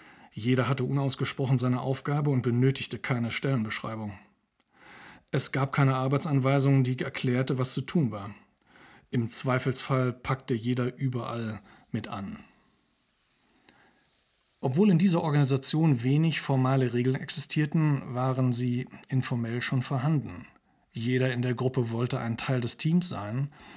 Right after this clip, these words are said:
und wenn mal jemand nicht mitzog, dann konnte Steve Jobs unangenehm werden. Er war die Spitze der Hierarchie und gab Impulse, wohin sich die Gruppe entwickeln sollte.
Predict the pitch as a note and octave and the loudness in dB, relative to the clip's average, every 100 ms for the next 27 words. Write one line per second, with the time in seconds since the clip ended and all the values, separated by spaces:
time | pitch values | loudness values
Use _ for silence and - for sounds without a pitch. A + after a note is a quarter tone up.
0 | - - - - A#2+ A#2 A2 A#2 A#2+ A#2+ | -20 -20 -20 -8 0 0 0 0 2 2
1 | B2 B2 A#2 B2+ A2+ A2+ A2 A#2+ B2+ A2 | 0 -2 -4 -4 -4 -4 -2 0 2 0
2 | G#2 A2+ A2+ E3 - A2 A2 - C3 C#3+ | -2 -2 2 2 0 -2 0 2 2 0
3 | - - _ _ _ _ _ - - - | -4 -12 _ _ _ _ _ -20 -10 -6
4 | A#2 A#2 - B2+ A#2 - B2 - A#2+ - | -2 -2 2 0 2 0 -2 -2 -2 0
5 | - C#3+ A#2+ A2 A2 G#2 G#2 G2+ G2+ - | 2 2 2 -2 -6 -8 -8 -8 -12 -14
6 | _ _ _ _ - - - _ - B2+ | _ _ _ _ -20 -20 -20 _ -2 0
7 | A#2 B2 A#2 - C3+ - A2+ G#2 A2+ A2+ | 2 0 0 0 0 0 -2 -4 -6 -6
8 | B2+ G#2 - _ _ _ - - C3 A#2 | -6 -8 -12 _ _ _ -20 -6 -2 0
9 | B2+ - B2 - C#3+ A#2+ A#2+ A2 B2 A#2 | 0 -2 -4 2 2 4 0 2 2 2
10 | - A#2 A#2+ C3+ A2+ C3 A#2 G2+ G#2 - | -2 -4 -2 -2 -2 -2 -2 -6 -8 -10